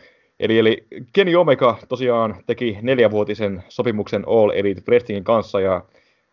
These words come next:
on myöskin varatoimitusjohtajan saappaissa Codin ja The Young Bucksin ohella, eli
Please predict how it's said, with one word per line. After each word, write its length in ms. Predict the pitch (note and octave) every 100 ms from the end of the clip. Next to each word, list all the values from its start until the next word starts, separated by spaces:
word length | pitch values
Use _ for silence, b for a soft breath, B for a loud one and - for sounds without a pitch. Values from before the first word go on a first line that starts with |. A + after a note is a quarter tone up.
| -
on 240 | G#2 G2+ G2+
myöskin 440 | G#2 - G#2+ G2 - G#2+
varatoimitusjohtajan 1040 | C3+ A2+ A2+ G#2+ G#2 G2+ A2+ G#2+ G2+ F#2+
saappaissa 800 | - B2+ A2 - F#2 F2+ - - _ -
Codin 380 | B2 A2 G2+ F#2+
ja 200 | F#2+ - -
The 100 | G2
Young 300 | A2 A2 -
Bucksin 320 | F#2+ - G2
ohella, 400 | F#2+ A2 F#2+ F#2
eli 220 | F#2 F#2+